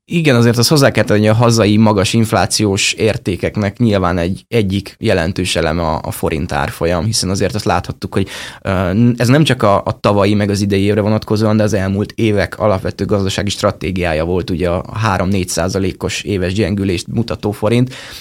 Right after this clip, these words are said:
ami nyilvánvalóan azért begyűrűzött a, a termékárakban is, hiszen a hazai fizetőeszköz leértékelődött, és nyilván az európártiaknak ez a legelső érük, és ez teljesen így is van, hogy azért egy,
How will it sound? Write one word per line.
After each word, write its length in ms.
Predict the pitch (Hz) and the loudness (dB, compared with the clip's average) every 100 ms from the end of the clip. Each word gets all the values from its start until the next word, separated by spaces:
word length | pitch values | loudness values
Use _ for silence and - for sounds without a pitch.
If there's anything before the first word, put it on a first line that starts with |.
| - | -14
ami 180 | - 110 | -2 2
nyilvánvalóan 760 | 113 117 104 101 98 95 95 98 | 6 6 4 4 4 2 2 2
azért 280 | 95 98 98 | 2 0 2
begyűrűzött 720 | 98 90 90 87 92 - 98 | 2 0 -2 0 -2 -2 0
a, 180 | 92 101 | 0 -2
a 80 | 85 | -6
termékárakban 960 | - 95 87 90 78 80 76 95 92 | -2 -2 0 -2 -2 -2 -2 -2 -2
is, 140 | 98 95 | -2 -2
hiszen 200 | 113 90 | -4 -2
a 40 | |
hazai 280 | 107 95 95 | -2 -2 -4
fizetőeszköz 800 | 90 101 85 - 78 - - 82 | -2 -2 -4 -2 -2 -2 -4 -2
leértékelődött, 920 | 87 80 87 - 104 110 113 123 131 - - - | 0 0 -2 -4 -2 0 2 2 0 -6 -16 -8
és 160 | - 123 | -2 2
nyilván 320 | 156 185 123 | 4 4 4
az 100 | 117 | 4
európártiaknak 1200 | 135 120 110 107 98 98 104 - 104 92 - 95 | 4 4 4 2 0 0 0 2 2 2 -2 -2
ez 100 | 104 | 0
a 100 | 101 | 2
legelső 540 | 101 95 82 80 - 87 | 2 2 2 0 0 0
érük, 340 | 87 90 92 | 0 0 -2
és 120 | 98 | -4
ez 160 | 98 - - _ | -4 -6 -10 _
teljesen 400 | - 71 - - | -4 -2 -2 0
így 160 | 95 92 | 0 0
is 160 | 98 | -2
van, 220 | - 92 85 | -2 -2 -2
hogy 140 | 82 | -2
azért 360 | 87 98 87 - | -2 -2 -2 -4
egy, 180 | 95 | -6